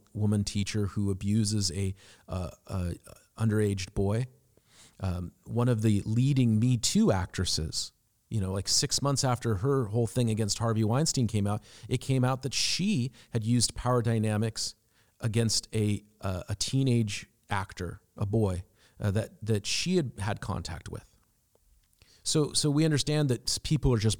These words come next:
broken, but this idea of, uh, that Bathsheba was the temptress, well, she was out bathing where David could see.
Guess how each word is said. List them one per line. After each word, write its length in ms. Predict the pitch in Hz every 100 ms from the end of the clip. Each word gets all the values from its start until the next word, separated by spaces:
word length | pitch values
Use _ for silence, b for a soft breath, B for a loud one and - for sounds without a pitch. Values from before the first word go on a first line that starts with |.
| 101
broken, 480 | - 117 117 - 85 B B B -
but 100 | 113
this 220 | 139 123
idea 580 | - 131 117 123 160 160
of, 340 | - - 104 - b b _ -
uh, 240 | 98 80 - -
that 120 | 98 - - -
Bathsheba 480 | 123 117 - 151 139
was 140 | 117
the 60 | 101
temptress, 540 | - 127 120 - -
well, 80 | 110
she 220 | - 175
was 160 | 147 120
out 260 | 117 -
bathing 340 | 117 117 127 107
where 120 | 92
David 320 | 107 110 104
could 120 | 95
see. 360 | - 127 98